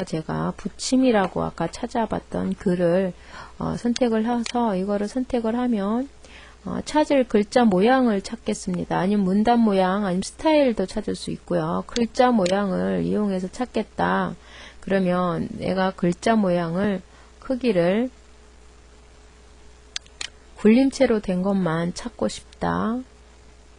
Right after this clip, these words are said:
이렇게 하면 굴림체를 선택을 하면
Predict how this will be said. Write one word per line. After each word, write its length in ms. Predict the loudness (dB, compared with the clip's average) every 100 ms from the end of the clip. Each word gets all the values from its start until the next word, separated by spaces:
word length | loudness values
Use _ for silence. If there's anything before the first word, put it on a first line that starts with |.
| -20 -20 -20 -20 -20 -18 -18 -18 -16 -16 -16 -20
이렇게 280 | -18 -10 -2
하면 280 | 0 0 -2
굴림체를 640 | 0 2 2 2 -2 -2
선택을 480 | -4 -2 -2 0 0
하면 420 | 2 2 2 0